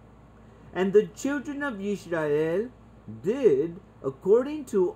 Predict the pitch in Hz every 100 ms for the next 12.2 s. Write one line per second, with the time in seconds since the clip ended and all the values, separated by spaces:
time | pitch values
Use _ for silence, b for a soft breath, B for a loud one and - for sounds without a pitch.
0 | - 208 196 139 147 208 220 190 165 185
1 | 220 247 254 190 196 190 190 160 120 110
2 | 107 123 120 131 180 220 - - 104 71
3 | - - - - - - - - - -
4 | - - - - - - - - - -
5 | - - - - - - - 190 202 208
6 | - 240 277 262 196 202 196 175 165 127
7 | 175 180 131 120 156 208 - - - -
8 | - - - - - - - - 156 160
9 | 180 175 170 170 151 - 202 254 185 120
10 | 101 - - 180 254 247 - 131 131 196
11 | 226 202 180 175 165 - - 185 156 95
12 | 78